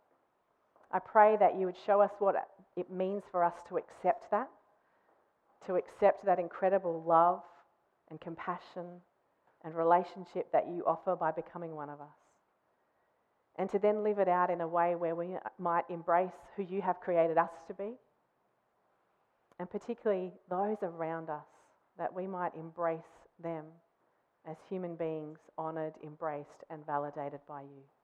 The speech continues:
King Jesus, we thank you that you fulfil the entire story of the Old Testament. Every promise,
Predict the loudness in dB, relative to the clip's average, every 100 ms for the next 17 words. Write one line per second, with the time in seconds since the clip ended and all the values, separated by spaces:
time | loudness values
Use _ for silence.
0 | _ _ _ _ _ _ _ _ _ _
1 | _ _ -6 -2 0 -2 -6 -8 -6 -2
2 | -2 -2 0 0 0 -8 -8 -10 -4 -2
3 | -2 -4 -6 -8 -10 -16 -2 4 4 2
4 | 0 0 2 0 -4 -6 -2 -2 -4 -10
5 | -14 -10 -10 -4 -4 -4 -6 -2 -2 0